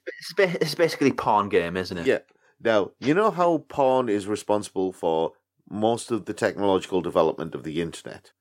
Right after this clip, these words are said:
Speaker 1: Yeah, like videos, streaming.
Speaker 2: Embedded videos, streaming, all
Speaker 1: All
Speaker 2: sorts of stuff
Speaker 1: sorts.
Speaker 2: like that, right?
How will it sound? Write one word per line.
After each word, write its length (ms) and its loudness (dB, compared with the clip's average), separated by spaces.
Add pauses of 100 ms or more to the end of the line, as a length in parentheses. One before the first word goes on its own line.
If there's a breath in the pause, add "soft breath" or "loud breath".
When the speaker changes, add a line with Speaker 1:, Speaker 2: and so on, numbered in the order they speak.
(120)
Speaker 1:
Yeah, 140 0
like 160 0
videos, 760 0 (200)
streaming. 720 0
Speaker 2:
Embedded 400 0
videos, 400 2
streaming, 460 -2
all 160 2
Speaker 1:
All 60 -2
Speaker 2:
sorts 220 2
of 60 0
stuff 140 -2
Speaker 1:
sorts. 20 -16
Speaker 2:
like 120 -2
that, 200 0
right? 220 0